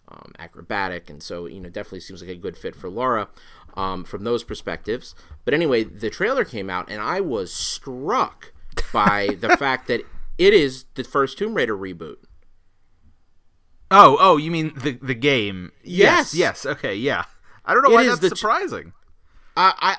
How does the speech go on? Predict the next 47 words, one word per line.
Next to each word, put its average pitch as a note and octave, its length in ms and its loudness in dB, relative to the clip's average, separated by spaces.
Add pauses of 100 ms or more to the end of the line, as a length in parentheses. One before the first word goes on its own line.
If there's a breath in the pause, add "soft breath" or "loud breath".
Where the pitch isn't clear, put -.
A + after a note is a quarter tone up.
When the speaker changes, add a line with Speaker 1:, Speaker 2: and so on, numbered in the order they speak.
Speaker 1:
I, F3 80 -6
I F#3+ 40 -6
guess G3 320 -8
I G3+ 80 -4
just E3 240 -14
didn't E3 300 -10 (180)
know D3+ 380 -8
that F3+ 200 -12
that C3 160 -8
was C3 100 -14
gonna C3 180 -8
be A#2+ 120 -14
the A2+ 100 -16
case. D#3+ 340 -12 (200 soft breath)
I C#3+ 80 -10
mean, D3+ 280 -8
it F3+ 240 -6 (120)
is D#3+ 260 -4
that A#2+ 240 -8
game. A2 260 -16 (220)
The, C3 100 -10
the C#3 260 -8
story F#3+ 320 -8
beats C#3 300 -12
of A2+ 120 -16
the A2 60 -20
fir-, C3 220 -12
the, A2+ 140 -12
the A2+ 180 -16
early C3+ 300 -8
story G#2+ 260 -14
beats G2 220 -18
of G#2 80 -16
the G#2 80 -16
first B2 280 -14
Tomb D3+ 160 -10
Raider G#2 180 -4
game F#2+ 260 -16
are F2+ 160 -14
there, F#2 320 -18
there's G2+ 320 -14
Lara. G2 380 -10 (260)
Her A2 120 -12
dad A2 320 -8
is A2 100 -14
kind G#2+ 260 -12
of G2 180 -14